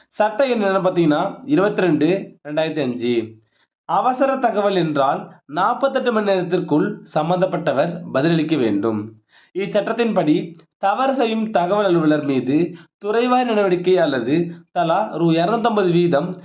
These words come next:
ரூ. இருபத்தஞ்சாயிரம் மிகாமல் தகவல் அலுவலரிடமிருந்து அபராதம் வசூலிக்கவும் இச்சட்டம் வழிகோலுகிறது.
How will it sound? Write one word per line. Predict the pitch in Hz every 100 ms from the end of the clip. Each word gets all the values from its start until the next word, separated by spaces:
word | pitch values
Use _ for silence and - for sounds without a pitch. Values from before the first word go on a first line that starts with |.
| -
ரூ. | - 180 233 226 -
இருபத்தஞ்சாயிரம் | 147 202 226 226 214 202 190
மிகாமல் | 165 160 190 190 214 220 170
தகவல் | 156 175 196 202 175 -
அலுவலரிடமிருந்து | 139 160 156 147 127 113 104 160 170 - - -
அபராதம் | 135 180 214 214 226 190
வசூலிக்கவும் | 170 175 170 - 117 131 156 -
இச்சட்டம் | 139 147 143 - 131 170 - -
வழிகோலுகிறது. | 175 226 190 131 110 98 98 117 110 107